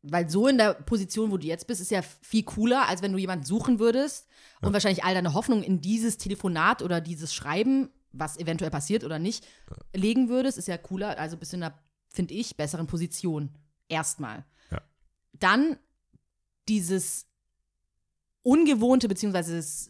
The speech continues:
Speaker 1: dass es uncool ist und irgendwie, ich mein, zu, egal welche Beziehung und wie man sich kennenlernt, irgendwann muss man eh die Ho-, Hosen runterlassen, in meinen Augen,
Speaker 2: Ja.
Speaker 1: und hoffentlich recht bald, ähm,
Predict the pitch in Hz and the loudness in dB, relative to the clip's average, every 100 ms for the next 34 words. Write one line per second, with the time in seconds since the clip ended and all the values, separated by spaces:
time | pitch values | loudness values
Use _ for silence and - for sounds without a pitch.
0 | 127 139 147 170 160 - - 302 370 - | -16 -14 -6 -4 -4 -4 2 2 2 2
1 | 285 202 247 - 190 170 - 196 196 185 | 4 6 4 4 -2 -4 -6 -2 0 0
2 | 180 - - - - _ _ _ _ - | -2 -6 -20 -20 -20 _ _ _ _ 0
3 | 220 220 - 208 _ _ _ - 160 185 | 2 2 0 -4 _ _ _ -4 0 4
4 | 202 302 277 170 175 175 180 - 175 185 | 6 6 2 0 -2 -2 -6 -6 -4 -2
5 | 233 226 175 175 190 175 170 - 175 175 | -2 -2 -2 0 2 2 0 -6 -4 -2
6 | 175 196 - 240 254 240 302 - 190 - | -2 -4 0 4 6 6 2 2 0 0
7 | 220 254 185 165 151 170 170 170 180 175 | 0 2 0 -2 -6 -6 -4 -6 -6 -4
8 | 147 160 208 226 - 185 170 190 - 170 | -4 -4 -6 -6 0 2 4 2 0 -2
9 | 180 247 202 80 - 175 139 180 185 165 | 0 -2 0 -2 -4 -6 -4 -4 -4 -4
10 | 160 185 175 - 156 202 - - - - | -4 -4 -6 -2 0 0 -2 -8 -16 -18
11 | - _ _ - 185 185 185 147 | -20 _ _ -2 0 0 -2 -4